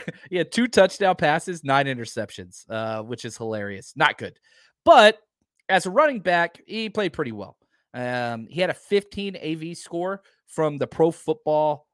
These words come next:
Reference site, uh, which just kind of provides some type of numerical value that you bring to the team. Um, then we got good old Steve DeBerg, baby, with an eighteen A V score. And he had the highest score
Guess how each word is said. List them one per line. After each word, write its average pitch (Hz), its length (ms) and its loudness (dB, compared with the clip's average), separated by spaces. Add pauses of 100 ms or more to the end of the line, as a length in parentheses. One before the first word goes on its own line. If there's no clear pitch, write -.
(120)
Reference 143 520 -4
site, 190 340 0 (260)
uh, 127 160 0
which 135 280 -6
just 143 180 -8
kind 165 180 0
of 123 160 -2 (140)
provides 151 600 -2
some 151 200 -8
type 135 300 0
of 120 180 -8
numerical 135 640 -4
value 113 640 -4 (500)
that 143 240 0
you 143 80 -6
bring 127 380 -8
to 127 120 -12
the 104 140 -10
team. 87 300 -16 (400)
Um, 131 240 0
then 170 120 2
we 311 60 -4
got 302 220 2
good 240 160 2
old 233 300 8
Steve 233 580 -8
DeBerg, 156 580 -2
baby, 117 460 -6 (260)
with 143 180 -6
an 147 140 -8
eighteen 190 760 -8
A 156 120 -2
V 127 180 -10
score. 113 320 -10
And 107 80 -12
he 170 100 -4
had 330 120 0
the 277 80 -2
highest 233 320 2
score 190 540 0